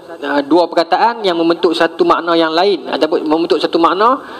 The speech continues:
maka dia jadi idafah. Uh, mudaf, mudafun alaih jadi idafah. Jadi contoh macam yaum, yaum hari, uh, Jumaat,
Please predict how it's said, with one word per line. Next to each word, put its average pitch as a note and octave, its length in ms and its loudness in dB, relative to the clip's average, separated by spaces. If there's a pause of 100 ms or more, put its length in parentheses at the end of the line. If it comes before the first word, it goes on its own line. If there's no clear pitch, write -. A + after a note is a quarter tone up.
(220)
maka G3 320 2
dia E3 160 2
jadi D#3 320 0
idafah. C#3+ 640 -2
Uh, G#2+ 160 -8
mudaf, D#3+ 400 -2
mudafun D3+ 400 -2
alaih F3+ 160 2
jadi C#3+ 320 -4
idafah. B2 480 -4 (320)
Jadi F#3 400 0
contoh E3+ 320 0
macam D#3+ 320 0 (800)
yaum, F#3 560 2 (400)
yaum G3+ 340 2 (300)
hari, E3+ 400 0 (480)
uh, - 400 -10
Jumaat, F#3+ 400 2